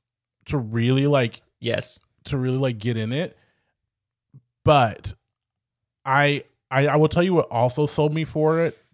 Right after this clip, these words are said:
Speaker 1: is the last episode. So episode eight,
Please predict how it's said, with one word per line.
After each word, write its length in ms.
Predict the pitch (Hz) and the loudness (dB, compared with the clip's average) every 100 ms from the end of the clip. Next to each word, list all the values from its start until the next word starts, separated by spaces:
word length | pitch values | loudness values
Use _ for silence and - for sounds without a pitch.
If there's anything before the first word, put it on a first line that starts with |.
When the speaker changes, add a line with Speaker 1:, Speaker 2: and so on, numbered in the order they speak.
| _ | _
Speaker 1:
is 440 | 123 120 113 113 - _ _ _ _ _ _ - | -4 -2 -2 -6 -12 _ _ _ _ _ _ -4
the 120 | 131 | 0
last 360 | 131 123 120 120 | 2 2 2 -2
episode. 520 | 113 104 - - - | -12 -10 -12 -16 -18
So 300 | - 135 - | -4 -4 -4
episode 500 | 135 139 156 160 147 139 | -4 -2 -2 0 0 -2
eight, 400 | 123 98 - | -6 -6 -14